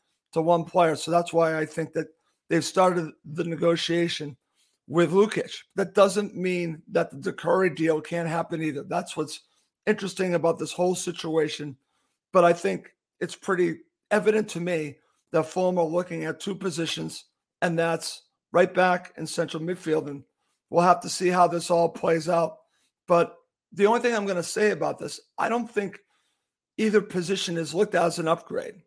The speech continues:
So I was all about, "Let's go for Europe. Let's bring in upgrades."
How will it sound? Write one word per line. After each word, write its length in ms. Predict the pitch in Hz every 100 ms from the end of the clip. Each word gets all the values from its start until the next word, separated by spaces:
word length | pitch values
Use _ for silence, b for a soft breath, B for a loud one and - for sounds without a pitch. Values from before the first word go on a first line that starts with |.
| _ -
So 480 | - 175 160 - -
I 100 | 202
was 200 | 208 190
all 240 | 180 180 175
about, 320 | 156 160 -
"Let's 200 | 214 -
go 220 | 202 196
for 160 | 185 170
Europe. 440 | 170 160 165 b b b -
Let's 220 | 208 -
bring 300 | 208 196 185
in 120 | 175
upgrades." 760 | 165 165 - 160 165 151 -